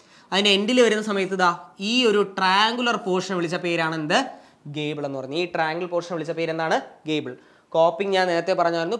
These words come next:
കോർണിസ് ഞാൻ നേരത്തെ പറഞ്ഞായിരുന്നു, ബട്രസ് എന്ന് പറയുന്നത് ഒരു റെസിസ്റ്റ് ചെയ്യാനുള്ള ഒരു സപ്പോർട്ടിനെ വിളിച്ച പേരാണ് ബട്രസ് എന്ന് പറയുന്നത്. അടുത്ത ചോദ്യം, the horizontal upper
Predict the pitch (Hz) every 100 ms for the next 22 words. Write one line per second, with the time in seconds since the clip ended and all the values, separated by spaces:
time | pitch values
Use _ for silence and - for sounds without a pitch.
0 | 190 160 160 175 180 170 170 160 165 160
1 | 156 156 196 233 - _ 165 170 - 202
2 | 220 208 180 170 175 190 175 170 175 165
3 | 165 208 - 208 175 165 160 160 196 208
4 | 165 170 175 160 185 196 196 180 156 170
5 | 156 147 160 254 170 147 147 - 131 120
6 | 110 95 107 _ _ _ _ _ _ _
7 | _ _ _ _ _ _ _ _ _ _
8 | _ _ _ _ _ _ _ _ _ _
9 | _ _ _ _ _ _ 175 165 175 165
10 | 147 196 - _ _ _ _ _ _ _
11 | - 247 233 240 247 - 294 302 302 240
12 | - -